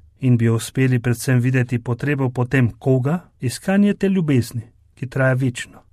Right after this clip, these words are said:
Vprašanje v smislu življenja, v bolečini, o izdaji, o osamljenosti. To so zaskrbljenosti, za katere ne zadostujejo recepti in predpisi, ampak je potrebno hoditi. Hoditi skupaj, biti njihovi sopotniki.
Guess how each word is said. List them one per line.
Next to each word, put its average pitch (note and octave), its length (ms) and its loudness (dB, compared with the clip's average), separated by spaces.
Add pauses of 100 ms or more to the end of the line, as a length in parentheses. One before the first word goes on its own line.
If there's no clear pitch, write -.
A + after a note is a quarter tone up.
(200)
Vprašanje D3 680 0
v E3 80 -4
smislu F3+ 420 -2
življenja, B2+ 640 0 (240)
v D3 80 -4
bolečini, C3 680 2 (260)
o C3 120 0
izdaji, A#2+ 580 0 (220)
o C#3 160 -2
osamljenosti. B2 880 -2 (200)
To B2+ 140 -2
so B2+ 140 -2
zaskrbljenosti, C3+ 1040 0 (100)
za C#3+ 160 -2
katere C#3+ 440 0
ne F3 180 2
zadostujejo D3 800 2
recepti C3+ 540 0
in C3 140 2
predpisi, B2 580 -2 (360)
ampak B2 320 -2
je B2+ 60 -4
potrebno C3+ 520 -2
hoditi. A#2 600 -4 (280)
Hoditi D#3 420 0
skupaj, A#2 420 -4 (200)
biti C3 340 0
njihovi F#3 520 2 (120)
sopotniki. C3+ 760 -4